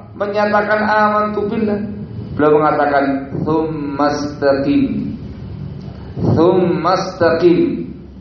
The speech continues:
Katakan, "Aku beriman kepada Allah," kemudian istiqomahlah kamu. Maka di sini, ikhwan fillah, azakumullah, kita dituntut dengan dua hal.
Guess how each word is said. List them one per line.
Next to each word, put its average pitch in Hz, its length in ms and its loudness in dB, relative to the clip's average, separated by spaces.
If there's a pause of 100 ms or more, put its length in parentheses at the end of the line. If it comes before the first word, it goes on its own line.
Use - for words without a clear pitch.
(220)
Katakan, 196 720 4
"Aku 185 160 2
beriman 208 480 2
kepada 190 400 2
Allah," 202 640 2
kemudian 190 800 0 (400)
istiqomahlah 135 1400 0
kamu. - 260 -6 (1700)
Maka 170 240 4
di 190 160 6
sini, 254 240 4
ikhwan 226 240 2
fillah, 214 320 2
azakumullah, 196 720 2 (800)
kita 214 560 4
dituntut 214 480 0
dengan 202 320 -2
dua 214 240 4
hal. 180 180 2